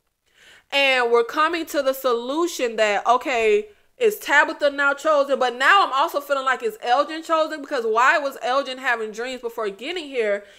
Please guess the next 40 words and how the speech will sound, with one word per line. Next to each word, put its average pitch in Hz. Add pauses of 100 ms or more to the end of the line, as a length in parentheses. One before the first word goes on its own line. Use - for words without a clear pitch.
(120)
in 233
the 226
same 262
way 247
that 220
Victor's 233
mom 254
was 226
having 214
dreams 208
before 202
getting 190
here? 190 (180)
So 254
those 269
paintings, 359 (300)
and 285
I'm 320
just 359
like, 240
please 302
tell 277
me 262
stuff 240
are 226
about 196
to -
connect. 185 (240)
But 294
at 277
the 277
end 339
of 320
the 285
episode, 262
we 254
have 226
Boyd 233
and 226
Ellis. 202